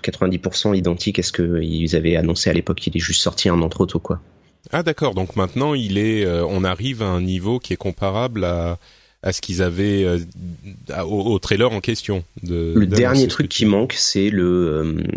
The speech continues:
Speaker 1: le fait que les animaux soient encore assez cons, euh, et qu'il n'y ait pas vraiment
Speaker 2: Ouais, c'est
Speaker 1: une,
Speaker 2: ce que j'allais te
Speaker 1: euh,
Speaker 2: demander, ouais.
Speaker 1: il n'y a
Speaker 2: Parce
Speaker 1: pas
Speaker 2: que
Speaker 1: encore une vie, tu vois, au niveau des animaux. Ils vont pas chercher un point d'eau, ils vont pas chercher à se nourrir, ils vont pas se battre entre eux. Il n'y a pas vraiment d'interaction, euh, entre les animaux, mais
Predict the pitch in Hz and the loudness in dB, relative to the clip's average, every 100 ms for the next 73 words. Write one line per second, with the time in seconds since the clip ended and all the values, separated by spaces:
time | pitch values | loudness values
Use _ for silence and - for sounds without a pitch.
0 | - 98 95 117 - 110 101 101 101 104 | 0 0 2 0 2 2 4 6 6 6
1 | 107 - 87 87 85 92 90 - 87 101 | 2 0 0 0 0 0 0 -2 0 0
2 | 107 123 123 87 85 82 82 - - - | 0 -2 -2 0 2 2 0 0 0 0
3 | 98 98 92 95 101 104 98 80 90 92 | 2 2 2 4 4 4 4 2 2 2
4 | 87 90 90 87 87 87 80 80 - 107 | 2 2 0 0 -2 -2 -4 -4 2 2
5 | 90 104 104 117 110 98 98 95 117 - | 4 4 4 4 6 6 4 2 0 0
6 | - 113 90 92 98 92 95 92 92 95 | -4 -2 2 4 4 4 4 4 4 6
7 | 98 90 80 85 85 - - - 95 95 | 4 4 0 0 0 -2 -2 0 0 2
8 | 98 98 110 107 87 85 87 92 - 92 | 2 4 2 2 0 -2 -2 -2 0 2
9 | 107 101 98 92 85 101 85 87 90 90 | 2 4 4 2 0 0 0 0 0 -2
10 | 85 110 127 - - - 90 104 101 104 | 0 0 0 -2 -6 -4 0 0 2 2
11 | 104 107 95 92 101 82 - - 98 95 | 2 2 0 0 0 0 -2 0 0 0
12 | 78 78 - 90 - 92 85 85 87 123 | -2 -2 -2 -2 0 2 2 2 2 2
13 | - - - 90 82 | -2 -6 2 2 2